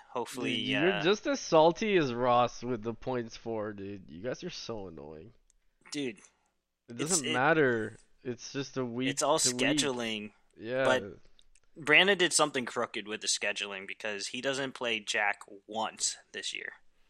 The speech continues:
Speaker 1: And Kenny plays Jack
Speaker 2: Jack
Speaker 1: twice
Speaker 2: always has a
Speaker 1: this
Speaker 2: good
Speaker 1: year.
Speaker 2: team, so yeah, it's just luck with Jack. And then Manny, dude, just I, I'm
Speaker 1: Manny's
Speaker 2: doing the
Speaker 1: good.
Speaker 2: same
Speaker 1: I'm
Speaker 2: thing
Speaker 1: proud
Speaker 2: he
Speaker 1: of
Speaker 2: did
Speaker 1: him,
Speaker 2: last
Speaker 1: dude.
Speaker 2: year. Just looking off Yahoo rankings. <laughs>
Speaker 1: Yeah,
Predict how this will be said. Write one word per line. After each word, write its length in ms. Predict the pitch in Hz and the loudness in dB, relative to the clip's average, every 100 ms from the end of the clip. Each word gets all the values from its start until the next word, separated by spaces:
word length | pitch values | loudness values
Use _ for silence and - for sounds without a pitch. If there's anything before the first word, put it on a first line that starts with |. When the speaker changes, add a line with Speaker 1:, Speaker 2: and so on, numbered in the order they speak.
| - - - - - - | -20 -20 -20 -20 -12 -4
Speaker 1:
And 480 | 123 117 110 110 - | -2 0 0 -2 0
Kenny 600 | - 139 131 117 113 _ | 4 4 2 -4 -6 _
plays 500 | - 123 110 104 101 | -6 -2 0 0 -2
Jack 320 | - 107 95 131 | -2 2 2 2
Speaker 2:
Jack 260 | 202 262 | 2 2
Speaker 1:
twice 60 | 160 | 8
Speaker 2:
always 240 | 160 151 131 | 10 12 10
has 220 | 135 123 | 6 4
a 20 | |
Speaker 1:
this 120 | 127 127 | 4 4
Speaker 2:
good 80 | 110 | 4
Speaker 1:
year. 100 | 98 131 | 0 0
Speaker 2:
team, 200 | 127 120 | -2 -6
so 160 | - 139 | -6 -4
yeah, 220 | 127 120 | -2 -2
it's 180 | 117 - | -2 -4
just 200 | 180 127 | -8 -6
luck 480 | 110 107 117 113 - - - - | -2 0 0 -2 -8 -18 -18 -16
with 280 | 123 104 110 | -14 -14 -8
Jack. 560 | 123 117 117 117 - - _ | -4 -2 -2 -4 -10 -20 _
And 220 | 117 123 123 | -8 -6 -4
then 220 | 113 113 | -6 -2
Manny, 320 | 123 127 131 | -2 -2 -4
dude, 420 | 113 120 113 110 - - - | -6 -6 -6 -8 -14 -20 -20
just 220 | 127 - _ _ - | -20 -20 _ _ -14
I, 140 | 98 - | -12 -8
I'm 160 | - | 4
Speaker 1:
Manny's 320 | 135 170 180 120 | 8 8 6 2
Speaker 2:
doing 40 | |
the 0 | |
Speaker 1:
good. 120 | 123 113 | 2 2
Speaker 2:
same 40 | |
Speaker 1:
I'm 60 | 131 | 2
Speaker 2:
thing 80 | 113 | 4
Speaker 1:
proud 240 | 104 101 | 2 2
Speaker 2:
he 60 | 98 | -2
Speaker 1:
of 60 | |
Speaker 2:
did 100 | 101 | -2
Speaker 1:
him, 60 | 104 | -2
Speaker 2:
last 160 | 98 98 | -2 -4
Speaker 1:
dude. 80 | |
Speaker 2:
year. 260 | 107 107 104 - _ 104 | -6 -6 -8 -14 _ -20
Just 180 | 123 - | -16 -8
looking 320 | 127 131 127 | -8 -6 -6
off 180 | 113 113 98 | -6 -8 -8
Yahoo 600 | 104 104 104 127 107 101 | -6 -4 -4 -6 -10 -10
rankings. 560 | 104 110 - 104 110 - - - | -12 -12 -14 -16 -16 -20 -10 -2
<laughs> 60 | 427 453 440 - 415 415 | -2 0 -4 -4 -8 -6
Speaker 1:
Yeah, 260 | - - | -2 0